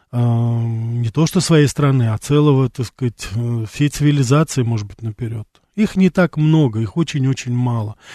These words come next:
Люди, которые действительно изменили, не, не то чтобы изменили, а изменили к лучшему нашу жизнь в той или иной степени.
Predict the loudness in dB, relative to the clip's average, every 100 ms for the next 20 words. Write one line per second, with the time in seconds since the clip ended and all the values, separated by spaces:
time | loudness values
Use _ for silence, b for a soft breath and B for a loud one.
0 | B 0 2 2 0 0 2 0 -2 -2
1 | -2 0 0 2 2 2 2 4 4 2
2 | 0 2 2 4 4 2 2 0 2 4
3 | 4 4 2 4 4 4 2 -2 0 2
4 | 2 2 0 2 2 0 0 -2 -4 -6
5 | -6 -8 -12 B B -8 0 2 4 4
6 | 2 0 -2 -4 -4 -10